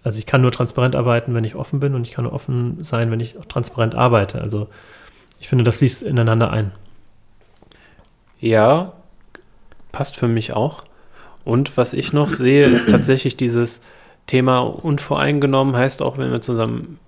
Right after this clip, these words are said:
Speaker 2: im Planning sitzen als Dev-Team und versuchen, eine Aufgabe zu lösen, nicht zu sagen, „Ich weiß schon, wie es geht“, sondern da auch offen zu sein, man kann auch Dinge anders lösen.
Speaker 1: Ja.
Speaker 2: Ähm,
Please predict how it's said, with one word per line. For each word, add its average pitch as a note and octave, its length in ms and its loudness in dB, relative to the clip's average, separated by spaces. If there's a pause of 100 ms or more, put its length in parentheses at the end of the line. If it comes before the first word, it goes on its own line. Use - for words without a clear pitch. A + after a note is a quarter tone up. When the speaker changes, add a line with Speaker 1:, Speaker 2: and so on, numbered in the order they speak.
(180)
Speaker 2:
im A2+ 200 -2
Planning B2 380 2
sitzen D3 340 0
als A2 220 -6
Dev-Team D3+ 500 0
und A2+ 160 -2
versuchen, A#2 440 -2 (360)
eine - 120 -4
Aufgabe A2+ 520 2
zu - 140 -4
lösen, B2 340 0 (100)
nicht B2+ 200 -2
zu - 80 -6
sagen, A#2+ 260 2
„Ich - 160 -10
weiß C3+ 200 6
schon, A#2 220 0
wie A2+ 100 2
es A2 180 -2
geht“, E3 260 2
sondern A2 280 -2
da G#2+ 60 2
auch - 200 -2
offen C#3 220 -4
zu B2+ 100 -6
sein, A#2 260 -2
man A2+ 120 -4
kann C3 220 -6
auch C3 100 -4
Dinge B2 300 -2
anders D3+ 360 0
lösen. C#3+ 400 0
Speaker 1:
Ja. A#2 120 2 (520)
Speaker 2:
Ähm, A2+ 420 0